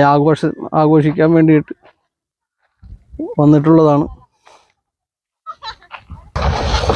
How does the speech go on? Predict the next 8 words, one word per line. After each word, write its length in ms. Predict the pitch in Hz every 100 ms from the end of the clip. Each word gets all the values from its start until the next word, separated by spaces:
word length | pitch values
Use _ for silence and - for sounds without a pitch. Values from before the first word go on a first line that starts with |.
| - - - - 139
ലാൻഡ് 260 | 151 160 156
ക്രൂയിസർ, 440 | 170 170 - 170 165 - - - - - - - - - - - _ _ _ _ _ _ _ _ _ _ _ _ - - - - - -
എൻ്റെ 220 | 131 156 - _ 143
പാത്തുമോള്, 600 | 139 - 151 151 151 160 - - - - 523 _ 466 587 - _ _ _ _ _ -
പാത്തുമോള് 640 | 131 139 - 160 165 175 180
ഓടി 160 | 175 170
വരണുണ്ട്. 300 | 156 147 147 - - _ _ _ _ _ _ _ _ _ _ 1077 1077 740 679 784 762 740 679 _ _ -
എന്താ 160 | 165